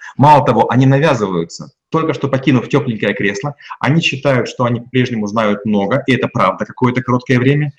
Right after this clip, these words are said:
и поэтому они навязываются в две-три компании советникам, им даже делают кабинеты, могут дать ассистентов, но они не появляются. Но неизбежно через два-три месяца вся их команда рушится, и те, кому раньше не давали,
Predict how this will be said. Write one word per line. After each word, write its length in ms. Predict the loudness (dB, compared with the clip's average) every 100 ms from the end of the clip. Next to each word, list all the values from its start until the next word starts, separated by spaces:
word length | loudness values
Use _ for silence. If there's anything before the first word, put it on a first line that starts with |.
| -16 -2
и 120 | 0
поэтому 440 | 2 2 2 2
они 160 | 4 2
навязываются 760 | 2 2 2 2 0 -2 -4
в 120 | -10
две-три 320 | 0 0 0 -2
компании 480 | -2 0 -2 -2
советникам, 640 | -4 0 2 2 0 -2 -4 -8 0
им 180 | 4 6
даже 180 | 4 2
делают 300 | 4 4 2
кабинеты, 480 | 0 2 2 0
могут 260 | 0 2 2
дать 140 | 0
ассистентов, 640 | -4 -10 -4 2 2 2 -6 _ 0
но 80 |
они 120 | 2 4
не 80 |
появляются. 640 | 4 2 2 0 -2 -10 -20 _ -4
Но 100 | 2
неизбежно 640 | 2 2 2 4 4 4 -2
через 240 | -2 -4
два-три 320 | -2 -2 2
месяца 340 | 2 2 -2 -8
вся 180 | -2 0
их 80 |
команда 420 | 2 2 4 4 4
рушится, 500 | 4 2 -6 -12 -10
и 80 | -6
те, 120 | -4
кому 240 | 0 2 2
раньше 280 | 0 -2
не 80 | -4
давали, 340 | 0 2 2